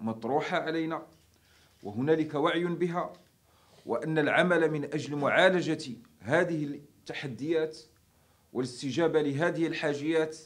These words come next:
الاجتماعية عمل متواصل من أجل الوفاء والاستجابة للانتظارات المشروعة والملحة.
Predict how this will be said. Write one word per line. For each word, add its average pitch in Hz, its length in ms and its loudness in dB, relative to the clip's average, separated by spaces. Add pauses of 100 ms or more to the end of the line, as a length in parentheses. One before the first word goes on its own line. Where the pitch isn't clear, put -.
(120)
الاجتماعية 151 880 -2 (440)
عمل 156 480 2
متواصل 156 760 0 (380)
من 147 160 -2
أجل 143 580 -2 (640)
الوفاء 143 800 2 (800)
والاستجابة 131 1120 -2 (100)
للانتظارات 127 880 -2 (960)
المشروعة 127 840 -2 (320)
والملحة. 127 1200 -2